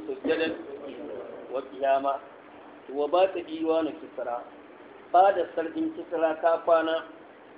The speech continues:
wa, wa, wa hawa. Alhali fadan munsadi'un yana mai kakkarewa, yana mai tsatsagewa. An fahimta ai? Daga insada a yansadi'u insida'an.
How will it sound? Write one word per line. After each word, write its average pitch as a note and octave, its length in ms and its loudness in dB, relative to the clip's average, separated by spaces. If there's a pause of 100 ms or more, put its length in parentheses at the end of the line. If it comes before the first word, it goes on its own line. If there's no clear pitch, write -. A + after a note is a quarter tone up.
(420)
wa, D3+ 200 2 (120)
wa, D3+ 220 0 (120)
wa D#3+ 180 4
hawa. D3+ 280 4 (600)
Alhali E3+ 640 4
fadan F3 340 4
munsadi'un D3+ 720 -2
yana D#3+ 260 0
mai B2+ 220 -4
kakkarewa, C#3+ 760 2 (440)
yana D#3+ 300 0
mai C3 160 -6
tsatsagewa. C3 680 -2 (800)
An D#3+ 160 0
fahimta E3+ 360 0
ai? C#3 220 -2 (540)
Daga D3 260 -2
insada D#3+ 560 0
a D3+ 100 0
yansadi'u D#3 680 -2
insida'an. C#3+ 680 0